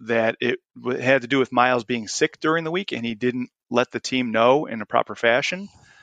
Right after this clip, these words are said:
And they were wondering, I'm guessing, where he was, and, and there was some kind of a miscommunication there, and he didn't do it the right way, so they sat him out for the first series. So that was what happened there, Terry.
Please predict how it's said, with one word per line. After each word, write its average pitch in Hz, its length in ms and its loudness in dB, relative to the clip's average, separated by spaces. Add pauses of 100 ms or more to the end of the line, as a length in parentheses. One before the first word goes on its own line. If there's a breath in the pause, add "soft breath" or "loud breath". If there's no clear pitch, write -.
(260 soft breath)
And 110 340 2
they 120 120 4
were 113 120 -2
wondering, 110 600 -6 (120)
I'm 113 200 -4
guessing, 107 380 -2
where 107 180 0
he 107 80 -2
was, 110 360 4
and, 104 300 -8
and 101 240 -10
there 107 100 -8
was 104 120 -4
some 113 120 -8
kind 110 180 -2
of 104 80 -8
a 101 40 -8
miscommunication 107 680 -4
there, 107 140 -4
and 104 80 -8
he 113 80 -2
didn't 110 240 -2
do 113 120 -2
it 107 80 -4
the 104 100 0
right 107 200 0
way, 117 140 2
so - 160 -2
they 107 120 -2
sat 110 240 0
him 110 80 -4
out 107 140 -2
for 107 100 -4
the - 80 -12
first - 300 -6
series. - 400 0 (1040 soft breath)
So - 380 4
that 127 160 4
was 120 140 -4
what 120 140 4
happened 120 320 2
there, 123 160 0
Terry. 98 320 -8